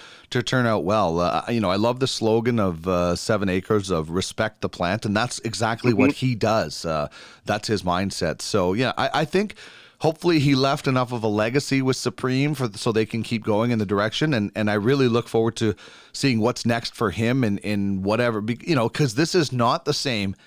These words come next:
Speaker 1: as, uh, you know, we, we've seen in the past where, you know, Bruce Linton, uh, left a strip as he, uh,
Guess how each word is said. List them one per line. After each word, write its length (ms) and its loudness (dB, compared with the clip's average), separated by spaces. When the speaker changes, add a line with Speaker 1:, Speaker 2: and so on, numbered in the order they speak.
Speaker 1:
as, 400 -2
uh, 360 2
you 80 0
know, 120 2
we, 340 0
we've 220 2
seen 220 -2
in 80 0
the 80 -2
past 420 -2
where, 160 2
you 100 -2
know, 80 0
Bruce 280 -2
Linton, 440 0
uh, 260 2
left 260 -2
a 20 0
strip 420 -2
as 200 0
he, 340 2
uh, 320 2